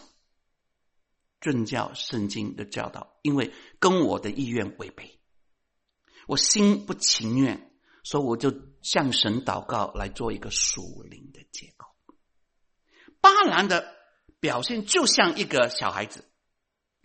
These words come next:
他向父亲请求，明知道父亲说“no”，但他在旁边里面呢撒娇，他在那边呢就是，呃，耍赖啊，就是那苦苦哀求哀求，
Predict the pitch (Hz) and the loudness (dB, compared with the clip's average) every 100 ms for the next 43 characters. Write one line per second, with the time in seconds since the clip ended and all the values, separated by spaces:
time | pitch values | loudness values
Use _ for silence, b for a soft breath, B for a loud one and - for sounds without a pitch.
0 | B B B - - 175 - 156 - 151 | B B B -6 0 0 0 -2 -4 -2
1 | - 160 151 - 87 - 76 - - - | 0 0 0 -2 -4 -10 -12 -14 -20 -20
2 | - - _ _ _ _ _ _ - 147 | -20 -20 _ _ _ _ _ _ 0 2
3 | 170 185 180 - 156 - 156 - - - | 2 6 4 4 0 2 2 2 -4 -8
4 | 113 120 131 - - - _ _ _ _ | 0 6 6 4 -8 -20 _ _ _ _
5 | _ _ _ _ _ _ _ _ _ _ | _ _ _ _ _ _ _ _ _ _
6 | _ b b - 196 196 190 180 151 139 | _ b b 4 4 6 2 0 0 2
7 | 156 123 113 127 120 113 - - - - | 2 2 0 0 0 -2 -4 -6 -6 -2
8 | - 175 160 - - - - b b - | 4 6 4 2 -16 -20 -20 b b 0
9 | 196 190 185 175 170 160 156 B - 190 | 2 2 4 6 8 8 6 B -2 0
10 | - 156 131 B - 147 139 139 139 - | 2 0 0 B 2 4 4 4 2 2
11 | - 208 240 - B B B 196 208 208 | 2 4 2 0 B B B 4 4 4
12 | 226 240 226 - - 285 277 185 214 233 | 4 4 4 6 12 12 12 12 8 6
13 | 220 185 202 202 151 | 6 8 8 8 2